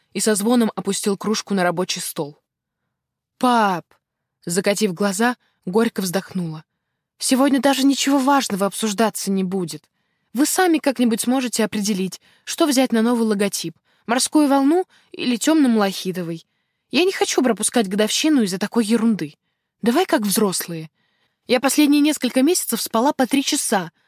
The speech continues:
чтобы успеть совсем разобраться и отправиться в путешествие с тем, кого полюбила всем сердцем. И это экстренное заседание из-за логотипа вот вообще не в кассу.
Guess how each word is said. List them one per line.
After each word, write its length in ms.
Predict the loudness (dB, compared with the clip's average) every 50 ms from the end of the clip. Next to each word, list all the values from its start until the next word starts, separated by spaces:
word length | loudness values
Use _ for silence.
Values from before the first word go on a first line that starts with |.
| _ _
чтобы 320 | -14 -6 -4 -2 0 0
успеть 320 | -2 -2 0 0 0 0 0
совсем 380 | -2 -4 -2 0 0 2 2
разобраться 640 | 2 2 2 0 2 2 2 2 0 0 -2 -2 -2
и 40 | 0
отправиться 520 | 0 0 -2 0 0 0 0 0 -2 -4
в 60 | -4 -4
путешествие 640 | -8 -8 -6 -2 0 0 0 0 0 0 0 0
с 80 | 0 0
тем, 260 | 0 0 0 0 0 -4 _ _ _ _ _ _
кого 240 | 0 2 2 2
полюбила 460 | 4 4 2 4 4 2 2 2 0 0
всем 200 | 2 0 2 2
сердцем. 600 | 0 0 2 0 0 0 -4 -6 -8 -8 -10 -12 -16 _ _ _ _ _ _ _ _ _ _
И 80 | 2 2
это 220 | 2 4 4 2
экстренное 500 | 2 2 0 -2 -4 2 2 4 4 4
заседание 560 | 2 0 -2 -2 0 2 2 2 4 4 2
из-за 140 | 2 2 0
логотипа 600 | 0 2 2 0 0 0 -4 -4 -4 -4 -6 -8 -8 _ _ _ _ _
вот 220 | -2 -2 0 2 2
вообще 420 | 0 0 0 -2 0 2 2 2
не 100 | 2 0
в 100 | -2 -4
кассу. 500 | -8 -8 -8 -8 -8 -10 -12 -12 -16